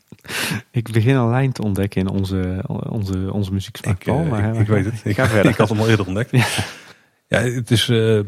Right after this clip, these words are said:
Speaker 2: het hoofdthema, dus die marsmuziek. Die is natuurlijk thematisch gekozen omdat, eh, blijkbaar veel mijnwerkers in die tijd zich, eh, vermaakten buiten, buiten dat ze aan het graven en aan het hakken waren.
Speaker 1: Die aten marsen.
Speaker 2: Ja, precies. Ja,
Speaker 1: Ja.
Speaker 2: die werkte vlakbij de fabriek, hè?
Speaker 1: In
Speaker 2: Waar
Speaker 1: Veghel,
Speaker 2: ze,
Speaker 1: ja,
Speaker 2: ja.
Speaker 1: precies, ja.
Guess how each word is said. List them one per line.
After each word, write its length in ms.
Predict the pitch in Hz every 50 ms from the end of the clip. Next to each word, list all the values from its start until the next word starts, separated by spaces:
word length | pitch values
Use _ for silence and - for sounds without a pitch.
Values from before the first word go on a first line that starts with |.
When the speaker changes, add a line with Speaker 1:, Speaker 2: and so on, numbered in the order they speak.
| 113 - _ _ _ _ _ _ _ _ _ _ _ _
Speaker 2:
het 120 | _ - -
hoofdthema, 480 | 113 127 - - 135 131 143 151 160
dus 120 | 151 123 -
die 120 | - 110
marsmuziek. 520 | 104 110 113 - - 131 - 175 - - _ _ _ _ _ _ _ _ _ _
Die 120 | _ - - 117
is 80 | -
natuurlijk 280 | 113 101 104 101 92 -
thematisch 400 | 98 95 98 101 101 - 107 -
gekozen 420 | - - - 113 101 104 98 101
omdat, 300 | 98 95 98 92 - -
eh, 220 | 98 92 90 90 87 87 - _ _ _ _ _ _ _
blijkbaar 480 | 104 90 101 104 101 104 98 90 - -
veel 160 | - 113 104
mijnwerkers 500 | 107 110 107 101 98 95 92 95 92 95
in 100 | 98 95
die 100 | 95 95
tijd 240 | - 101 98 92 -
zich, 220 | - 90 - -
eh, 100 | 98 92 87
vermaakten 440 | 85 92 95 101 101 98 90 - 92
buiten, 440 | 90 95 92 90 - 92 90 87 - -
buiten 260 | _ - 98 95 107 95
dat 140 | 95 92
ze 160 | - - 95 92
aan 120 | 95 95
het 120 | 87 85
graven 340 | - - 110 101 98 92 95
en 60 | 92
aan 60 | 92 92
het 80 | 90
hakken 220 | 92 95 - 95 87
waren. 340 | 87 87 85 85 82 82 - _ _ -
Speaker 1:
Die 160 | - 95 90
aten 220 | 95 104 - 107 101
marsen. 420 | 104 110 - - - 92 87 - - _ _ _ _
Speaker 2:
Ja, 180 | - 143 131 - - -
precies. 440 | - - - 147 139 - - - -
Ja, 120 | - 117 104
Speaker 1:
Ja. 60 | 98
Speaker 2:
die 100 | 101 104
werkte 260 | 107 101 98 92 95
vlakbij 440 | - - 107 101 95 98 95 90 90
de 200 | 95 90 87 87
fabriek, 320 | - - 92 110 151 147
hè? 120 | - 139 165
Speaker 1:
In 100 | 147 123
Speaker 2:
Waar 160 | 110 104 101
Speaker 1:
Veghel, 220 | 107 98 - 147 127
Speaker 2:
ze, 60 | 120
Speaker 1:
ja, 60 | 117
Speaker 2:
ja. 80 | - -
Speaker 1:
precies, 220 | - 104 123 113
ja. 160 | 117 113 113